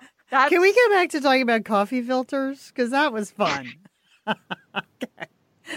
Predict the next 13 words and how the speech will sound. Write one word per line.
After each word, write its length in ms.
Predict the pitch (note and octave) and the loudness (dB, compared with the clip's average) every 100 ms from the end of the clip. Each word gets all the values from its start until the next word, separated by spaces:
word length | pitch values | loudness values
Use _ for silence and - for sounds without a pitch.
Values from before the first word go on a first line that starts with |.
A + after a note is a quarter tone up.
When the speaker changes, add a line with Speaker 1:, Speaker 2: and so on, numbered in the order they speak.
| - | 0
Speaker 2:
All 80 | D#4+ | 2
right. 200 | G3+ - _ _ _ - | 2 0 _ _ _ -2
No, 140 | D4 | 0
Julie, 280 | C#4 D#4+ D4+ | 2 0 2
these 200 | D4 C#4+ | 0 -2
are 60 | |
interesting. 600 | A#3+ C4+ D#4 - D#4+ C#4 C4 | -2 -2 -2 -2 0 0 0
They're 120 | C4+ | 0
thought-provoking 720 | E4 D4 D#4 D4 C4 B3 A3+ | 4 2 2 0 0 0 -2
ideas. 500 | F#3+ E3 D3 - _ _ _ _ _ _ _ _ _ | -2 -4 -10 -16 _ _ _ _ _ _ _ _ _
Speaker 1:
Thought-provoking. 840 | B3 A3+ G3+ _ G#3 F3+ F3 - F3 | 0 0 0 _ -10 -8 -10 -10 -6
Speaker 2:
Mm-hmm. 200 | G#3+ B3+ | -2 0
Speaker 1:
Okay. 300 | F4 G3 | 0 -4